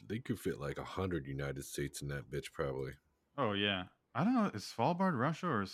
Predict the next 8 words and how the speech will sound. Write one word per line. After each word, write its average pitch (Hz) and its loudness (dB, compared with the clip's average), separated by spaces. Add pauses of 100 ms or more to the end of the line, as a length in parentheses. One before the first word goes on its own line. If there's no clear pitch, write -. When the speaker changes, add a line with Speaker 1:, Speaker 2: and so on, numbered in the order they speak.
Speaker 2:
Svalbard 117 0
Norway? 95 -2 (220)
I 107 -18
think 196 0 (120)
Norway 101 0 (120)
owns - -10
Svalbard. 50 -6 (2250)
Sounds, 123 2